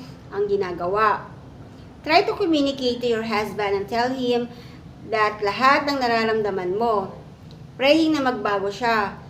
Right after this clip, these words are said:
Still be a good wife. Mahirap din ang broken family. Kawawa ang mga kids. Lahat yan masasagot ng prayers. Everyday mo siya ipag-pray na magbago.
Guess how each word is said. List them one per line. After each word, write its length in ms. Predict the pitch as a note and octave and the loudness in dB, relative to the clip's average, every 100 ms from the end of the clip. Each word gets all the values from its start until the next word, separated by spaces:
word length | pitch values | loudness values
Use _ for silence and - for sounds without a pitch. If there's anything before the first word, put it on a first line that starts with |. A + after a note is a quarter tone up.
| - | -18
Still 560 | - - - D4+ E4+ E4 | -16 -12 0 4 6 4
be 160 | B3+ G#3+ | 2 0
a 80 | |
good 240 | G3+ G#3+ F#3 | 2 0 2
wife. 480 | G#3 A#3 A3+ - - - - - G#3 | 4 6 4 0 -12 -16 -18 -10 -2
Mahirap 400 | A3 A3+ A3+ G3+ | 2 2 2 -2
din 320 | B3 C4+ A3 | 0 2 2
ang 80 | A3 | 2
broken 400 | G#3+ G#3+ A#3 A3+ | 2 0 -2 0
family. 640 | G#3 G#3+ A3+ C4+ B3+ G#3 - - - - - - | 0 0 0 0 0 -2 -4 -14 -18 -18 -18 -6
Kawawa 480 | G3+ A3+ A#3+ B3 B3 | 2 6 8 8 6
ang 80 | A#3 | 4
mga 240 | G#3+ G3+ | 2 0
kids. 560 | - C4+ C4 - - - - - - - | -2 0 0 0 -8 -14 -18 -18 -18 -10
Lahat 320 | G#3 G#3+ G#3 | -2 -2 0
yan 400 | B3+ C4 C4 C4 | 4 6 6 4
masasagot 720 | B3 A#3 A3+ G3 G#3 A#3+ A#3+ | 0 -2 -4 -4 0 2 2
ng 160 | A#3 G#3+ | 0 -2
prayers. 800 | G3+ G3+ G3 G3+ G3+ G3+ G3+ - - - - - - - | -2 0 2 2 2 0 -4 -14 -16 -18 -18 -16 -16 -4
Everyday 400 | B3+ C#4 D4+ D#4 | 0 2 2 2
mo 120 | D4 | 2
siya 200 | D4 B3 | 0 0
ipag-pray 640 | B3+ A3 A3+ B3 B3+ C4+ | 0 -2 -2 2 2 4
na 80 | A#3+ | 2
magbago. 800 | A3+ G3 G#3+ A#3 A#3+ G#3+ G3 F#3+ | 0 0 2 2 2 0 -2 -4